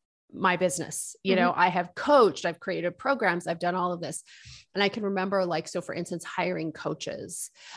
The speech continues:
Speaker 1: um, one-on-one coaches to work with our clients. And they're amazing coaches, and they would, um, be working with clients, and there would be this growth and transformation. And I missed that, you know, and I, and, and I had to,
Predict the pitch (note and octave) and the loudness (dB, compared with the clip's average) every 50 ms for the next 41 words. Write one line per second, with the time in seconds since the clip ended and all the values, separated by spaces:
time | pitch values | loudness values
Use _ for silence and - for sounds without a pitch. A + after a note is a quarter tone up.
0 | - - - F#3+ F#3 F3 F#3 - F3 F#3 F3+ F3 F3 E3 E3+ F3 D#3+ D#3 D3+ D#3+ | -8 -4 -2 -2 -2 -2 -4 -4 -4 -2 -2 -2 -2 -2 -2 -2 -4 -4 -4 -6
1 | D#3+ - F#3 E3+ E3+ - D#3+ D#3+ D#3 - - F3 E3+ E3 E3 E3 D#3+ - - D3+ | -4 -4 -6 -4 -4 -4 -6 -6 -6 -6 -8 -8 -6 -4 -6 -6 -6 -6 -8 -8
2 | - - - C3 - - - - A#3 A#3 A3 F#3+ F3 E3+ - - - - - _ | -6 -6 -6 -6 -6 -8 -4 -2 0 0 0 0 -2 -4 -6 -8 -12 -12 -16 _
3 | _ _ - - - _ _ _ G3+ G3+ G3 F#3 F#3 F#3 E3+ - - _ _ _ | _ _ -20 -20 -20 _ _ _ 0 2 2 2 2 0 -2 -6 -10 _ _ _
4 | E3+ G3 G3 F#3+ F#3+ E3 E3+ F#3 F#3 F3+ F3+ F3+ F#3+ G3+ F#3 F#3 F#3+ F#3 F3+ - | 0 2 4 4 4 2 0 0 0 2 2 2 4 2 2 2 0 0 0 -2
5 | - G#3 G3+ G3+ G3+ G3 F3+ E3 E3 D#3+ - - F#3 F#3 F3 F3+ F#3 F#3+ F#3+ F#3+ | 0 0 0 0 0 -2 -2 -2 -2 -2 -2 -2 -2 0 0 2 2 2 2 4
6 | F#3+ F3+ F3+ F3 - - _ F#3 F#3 F3 F3 E3+ F3 E3+ E3+ F#3+ A3 A3+ - A#3+ | 4 4 2 0 -4 -2 _ 2 2 2 2 0 -2 -2 2 2 0 2 2 0
7 | A3+ G#3 F#3+ - - - G3 F3+ F3 E3+ E3 E3 D#3+ D3+ - - - - - _ | 0 -2 -2 -4 -4 -2 0 0 0 0 0 -2 -4 -4 -6 -10 -12 -14 -20 _
8 | - _ _ _ _ - G3 G3 F#3+ F#3 F3+ E3+ G3 F#3+ F#3 F#3 E3 - F#3+ F#3 | -20 _ _ _ _ 2 4 4 4 2 2 2 2 2 2 0 -2 -2 -4 -2
9 | E3+ F3 D#3 - - - - G#3+ G#3 B3 B3 A#3+ A#3 A3+ A3 - - F3 - - | -2 -2 -2 -4 -6 -10 -10 -2 2 4 6 6 6 6 4 0 -6 -8 -8 -6
10 | - F3 D#3+ - - - F3+ F3 F3 F3 F3+ F#3 - - - F#3+ F3 E3 E3+ F3 | -6 -6 -6 -6 -8 -6 -6 -4 -2 -2 -2 -2 -2 -2 -2 -2 -2 -2 -2 -4
11 | E3+ E3+ - - _ _ - G#3+ G#3 G#3+ G#3+ G#3 G3 G3 G#3 B3 C#4 - - - | -6 -6 -10 -20 _ _ -4 -2 0 2 2 2 0 0 0 0 -2 -2 -4 -10
12 | - - - C#3 C#3+ D3 - - _ _ _ _ _ _ _ - G3+ G3+ G3 F#3 | -12 -4 -2 0 0 0 -2 -6 _ _ _ _ _ _ _ 2 4 4 6 6
13 | G3+ G#3+ - - A3 A3 G#3+ G#3 G#3 G3 - - G3 G3 G3+ - - G3+ G#3 G#3 | 6 6 6 6 6 6 4 4 2 2 0 0 0 0 -2 0 0 2 4 4
14 | G#3 F#3 F3 A3+ A3+ G#3+ G#3+ - B3 A3 G#3 G#3 G#3 G3+ | 2 2 2 0 0 0 0 -2 -2 -2 -2 -4 -6 -8